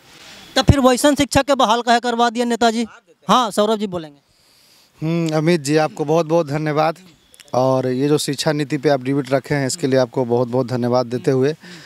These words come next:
Speaker 2: हम बोलना चाहते हैं कि
Speaker 1: ये सब साथी रंजीत जी बता रहे हैं कि कुछ शिक्षक परीक्षा देंगे तो उनको डर है कि हम फेल हो जाएंगे,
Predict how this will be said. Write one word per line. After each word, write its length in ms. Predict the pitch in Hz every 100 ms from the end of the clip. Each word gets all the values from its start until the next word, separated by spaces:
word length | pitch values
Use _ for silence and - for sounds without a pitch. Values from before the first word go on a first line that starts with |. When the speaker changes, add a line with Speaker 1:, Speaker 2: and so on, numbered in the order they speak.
| - - - - - - -
Speaker 2:
हम 200 | 143 156
बोलना 280 | 147 151 170
चाहते 320 | 165 160 135
हैं 160 | 165 151
कि 400 | 170 175 170 - _ _ _ _ _ _ _ - -
Speaker 1:
ये 200 | 220 254
सब 240 | 202 262
साथी 240 | 240 226 247
रंजीत 300 | 233 226 247
जी 100 | 240
बता 240 | 233 220
रहे 100 | 220
हैं 100 | 240
कि 60 | -
कुछ 220 | 254 240
शिक्षक 320 | 254 - 269
परीक्षा 380 | - 247 233 247
देंगे 240 | 233 254 262
तो 100 | 262
उनको 180 | 254
डर 220 | 254 262 262
है 80 |
कि 100 | -
हम 80 | 269
फेल 260 | 226 294 302
हो 100 | 254
जाएंगे, 320 | 196 165 156